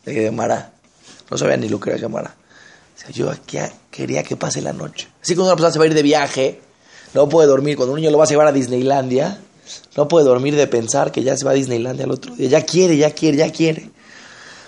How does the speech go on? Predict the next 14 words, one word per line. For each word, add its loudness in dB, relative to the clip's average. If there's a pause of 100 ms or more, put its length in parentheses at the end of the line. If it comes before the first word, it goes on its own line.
(280)
Así, -6
imagínense -8
así. -10
"Ah, 4
pero, 0
Jajam, -2
no -2
se -4
puede 2
vivir 4
así 0
toda 4
la 4
vida". 2